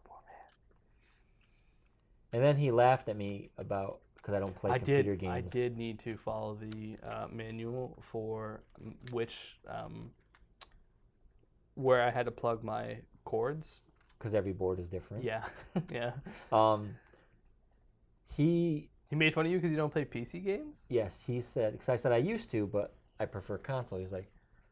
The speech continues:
Speaker 2: "Oh, you got," what was the word he used?
Speaker 1: Aimbot.
Speaker 2: No, no, like, out-
Speaker 1: Outplayed?
Speaker 2: No, no, a word basically saying I couldn't afford to buy the,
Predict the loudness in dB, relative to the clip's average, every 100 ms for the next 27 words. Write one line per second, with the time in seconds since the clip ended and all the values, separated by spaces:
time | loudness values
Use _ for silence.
0 | _ _ _ _ 4 8 8 10 6 8
1 | 8 8 4 -8 _ _ _ _ _ _
2 | _ _ -16 -16 -14 -12 -8 -6 -6 -8
3 | -10 -8 -8 -10 -16 _ _ _ _ _
4 | -20 -20 -18 -12 -12 -12 -14 -18 -20 -20
5 | -14 -4 -2 -2 -2 -4 -4 -6 -8 -4
6 | -4 -4 -14 -20 -20 _ _ _ _ _
7 | -20 _ _ _ _ _ _ -14 -12 -12
8 | -14 -12 -12 -14 -18 _ _ -6 -2 -2
9 | -2 -6 -10 -12 -12 -6 0 2 2 0
10 | -2 -6 -6 -6 -6 -8 -8 -12 -12 -10
11 | -10 -12 -14 -14